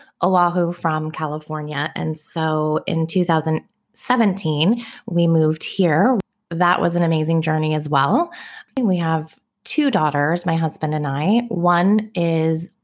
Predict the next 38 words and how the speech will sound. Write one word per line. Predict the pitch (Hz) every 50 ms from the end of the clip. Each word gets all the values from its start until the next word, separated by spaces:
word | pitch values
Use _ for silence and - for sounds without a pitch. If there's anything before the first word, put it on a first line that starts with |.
| _ _ -
in | 175 208 214 190
college, | - - 131 135 143 - 240 - -
so | - - 175
she's | 170 - 170 170 160 - -
actually | 160 151 - - 170 165
back | 165 147 139 143 - 185
in | 185
California. | - 165 160 156 156 - - 139 143 143 156 247 285 - - - - - - - -
And | 165 160 160 165 160 165 165
the | 165 - - -
other | 165 165 170 175 175
one | 165 156 156 156 160 160 160 - -
is | 165 160 156 156 156 151 151 -
thirteen, | - - 208 226 220 226 - - 160 156 147 147 151 170 185 185 190 -
about | 165 160 156 147 - -
to | - -
be | 147 147
fourteen. | 151 - - 147 - - - - - 160 151 170 196 - - -
And | 180 180 170 165 -
so | 175 165 160 156 160
we've | 165 160 170 165 -
got | 165 160 160 - -
her | 165 165 160 156 156 170 175 - - - _ _
with | - - - -
us | - - - -
for | - - 170 170
a | 165 160
few | - 170 165 160
more | 160 156 156
years. | 156 156 156 151 147 151 156 165 165 - - -
And | - 170 170 160 160 160 160 160 160 - - - - - - - - _
what's | - 180 180 175 175 - -
so | - 202 208
exciting | 208 202 - 180 170 175 185 180 180 - -
about | 165 160 165 160 156 156 151 151 151 151 - -
the | - 170
last | 156 151 151 147 143 139 - - -
year | 170 151 147 147 147 170 214 277 285